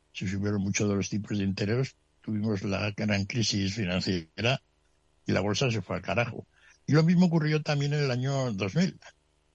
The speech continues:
¿no? Con el, aquel famoso episodio de las punto com,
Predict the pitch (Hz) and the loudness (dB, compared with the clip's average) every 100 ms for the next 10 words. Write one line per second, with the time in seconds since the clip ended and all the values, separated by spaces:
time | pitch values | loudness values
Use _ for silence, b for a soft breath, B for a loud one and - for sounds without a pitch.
0 | _ _ _ _ _ - 127 156 107 92 | _ _ _ _ _ -6 -4 -2 0 0
1 | 95 87 92 95 101 98 95 98 - 98 | 0 0 -2 0 -2 0 0 2 2 2
2 | 98 98 95 92 - 113 101 - 101 98 | 2 0 -2 -4 -4 -6 -4 0 2 2
3 | 92 92 - 104 87 87 - 156 | 0 -2 -2 -2 -2 -4 0 0